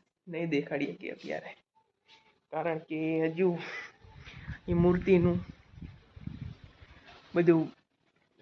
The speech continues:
પ્રોસેસ થશે બનાવવાની. ઈ પ્રમાણે પછી જ્યારે સ્થાપના થશે, સ્થાપના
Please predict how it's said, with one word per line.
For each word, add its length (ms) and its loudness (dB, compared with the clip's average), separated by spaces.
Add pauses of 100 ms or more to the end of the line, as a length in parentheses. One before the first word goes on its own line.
(100)
પ્રોસેસ 320 -4
થશે 300 -6
બનાવવાની. 680 4 (160)
ઈ 40 -18
પ્રમાણે 400 -10
પછી 280 -12
જ્યારે 340 2 (760)
સ્થાપના 460 0
થશે, 380 -4
સ્થાપના 840 -4